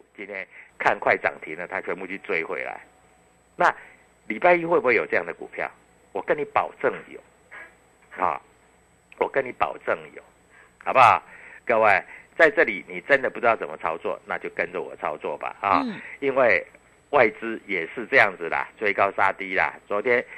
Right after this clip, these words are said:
Speaker 1: 卖卖卖，对不对？卖下来，哎，今天看卖不下去了，就把它拉到涨停板了。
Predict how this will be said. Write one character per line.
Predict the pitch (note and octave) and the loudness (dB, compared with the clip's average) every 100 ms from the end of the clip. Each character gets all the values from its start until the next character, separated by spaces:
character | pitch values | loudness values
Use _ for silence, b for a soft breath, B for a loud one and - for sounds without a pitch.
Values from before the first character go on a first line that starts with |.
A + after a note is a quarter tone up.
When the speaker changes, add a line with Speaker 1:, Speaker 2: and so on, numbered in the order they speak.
| B B | B B
Speaker 1:
卖 | - C#3 | 2 2
卖 | A#2+ B2 | 4 2
卖， | B2 A#2+ | 4 4
对 | G#2 B2+ | 4 0
不 | |
对？ | C3 B2+ A2 - | 6 6 6 0
卖 | A2+ | -6
下 | G#2+ G#2+ | 2 4
来， | F#2 F2 F#2 - | 4 4 2 0
哎， | C#3+ | -2
今 | E3 | 0
天 | E3+ | -2
看 | E3 E3+ | 2 2
卖 | D#3+ | 4
不 | C3+ B2 | 2 2
下 | C3+ A#2+ | 4 4
去 | C3+ | 2
了， | G#2 F2 | -2 -2
就 | - | -4
把 | F2 | -6
它 | D2 D#2+ | -4 0
拉 | F2+ | 2
到 | F2+ F2 | 2 0
涨 | D2+ C#2+ | -2 -10
停 | C2+ C2+ | -14 -10
板 | C#2 | -10
了。 | - | -10